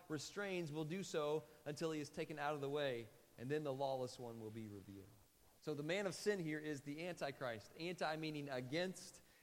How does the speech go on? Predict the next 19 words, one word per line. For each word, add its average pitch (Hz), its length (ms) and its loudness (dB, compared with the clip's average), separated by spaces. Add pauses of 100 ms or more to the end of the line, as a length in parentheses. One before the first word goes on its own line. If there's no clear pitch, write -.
(160)
instead 156 500 4
of 160 200 4
Christ. 156 540 2
And 143 120 -2
the 147 60 2
one 165 200 2
restraining 160 600 0
is 147 400 2 (260)
the 135 80 -2
Holy 127 240 0
Spirit. 127 460 -4 (280)
You 123 80 -12
can 131 140 -8
write 123 200 -6
that 117 200 -6
down. 104 120 -12 (100)
The 101 80 -10
Holy 143 240 -2
Spirit. 135 480 -6